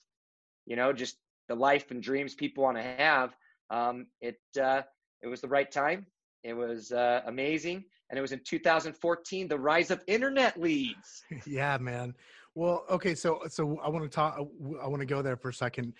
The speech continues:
Speaker 2: Uh, but
Speaker 1: Yep.
Speaker 2: before we do, it's funny you talk, like, what I found in, um, a, a friend and kinda mentor to me, uh, by the name of Joe Polish s-, often has said to me many times, like,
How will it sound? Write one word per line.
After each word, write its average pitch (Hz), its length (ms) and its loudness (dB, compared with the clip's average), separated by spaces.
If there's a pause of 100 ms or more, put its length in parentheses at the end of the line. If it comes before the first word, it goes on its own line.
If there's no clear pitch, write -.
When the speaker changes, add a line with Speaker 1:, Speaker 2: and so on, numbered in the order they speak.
(260)
Speaker 2:
Uh, 123 160 2
but 139 120 2
Speaker 1:
Yep. 180 80 2
Speaker 2:
before 170 360 4
we 147 140 4
do, 131 460 4 (1000)
it's - 180 -2
funny 196 260 6
you 156 140 2
talk, 151 300 4
like, 143 240 -4
what 143 240 -2
I 151 140 4
found 147 460 4
in, 131 300 2
um, 117 380 -2 (400)
a, 165 80 -6 (200)
a 139 80 -2
friend 165 480 0
and 139 360 -2
kinda 135 200 0
mentor 139 400 2
to - 120 -6
me, 131 340 2 (420)
uh, 131 140 4
by 135 140 4
the 135 60 4
name 135 120 2
of 123 100 0
Joe 131 180 2
Polish 131 520 2
s-, - 240 -20
often 135 420 -2
has 120 180 -4
said 131 180 0
to 127 80 -8
me 127 80 0
many 123 180 0
times, 120 240 -2
like, 113 140 -2